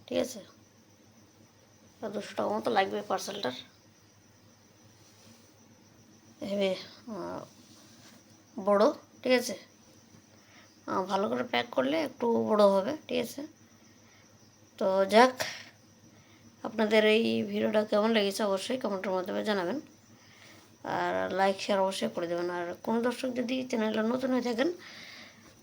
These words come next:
তো অবশ্যই চ্যানেলটাকে সাবস্ক্রাইব করুন, পাশে থাকা বেল আইকনটা অল বাটনে ক্লিক করুন। আর এরকম ভালো ভালো ভ্যারাইটি, আহ, চারা আপনাদের যদি প্রয়োজন হয়, শুধু এই কটা ভ্যারাইটি না,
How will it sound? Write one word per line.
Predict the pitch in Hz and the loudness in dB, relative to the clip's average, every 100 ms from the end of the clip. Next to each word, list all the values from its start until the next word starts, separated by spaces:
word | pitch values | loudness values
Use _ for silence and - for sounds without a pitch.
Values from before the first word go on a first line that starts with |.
| - | 0
তো | 202 190 | 2 4
অবশ্যই | 196 - 285 - - - - - - - - - - | 2 2 -2 -2 -10 -12 -18 -20 -20 -20 2 2 6
চ্যানেলটাকে | 285 202 202 196 220 | 8 8 4 2 0
সাবস্ক্রাইব | 196 226 220 | 2 2 4
করুন, | 294 | 2
পাশে | 320 220 214 | 2 -2 2
থাকা | 196 | 4
বেল | 190 | 4
আইকনটা | 190 185 208 214 | 4 4 2 0
অল | 208 | -2
বাটনে | 214 302 302 | -2 -2 -2
ক্লিক | - 190 180 | -4 -4 -4
করুন। | 175 - - - - - - - - - - | -4 -8 -16 -20 -20 -16 -16 -14 -20 -12 4
আর | 196 196 190 | 8 10 10
এরকম | 208 - 262 240 | 6 4 0 2
ভালো | 208 220 | 6 8
ভালো | 240 | 8
ভ্যারাইটি, | 214 220 226 311 | 6 4 4 0
আহ, | 349 - 214 196 185 | -4 -4 0 0 2
চারা | 196 196 | 4 6
আপনাদের | 196 - 196 147 208 | 4 2 2 2 2
যদি | 208 208 - | -2 -2 2
প্রয়োজন | 262 262 226 185 | 4 6 6 4
হয়, | 240 381 - - - - - | 2 -2 -10 -20 -20 -20 -6
শুধু | 247 269 | 4 6
এই | 262 | 6
কটা | 269 254 | 4 4
ভ্যারাইটি | 220 208 | 4 4
না, | 214 | 4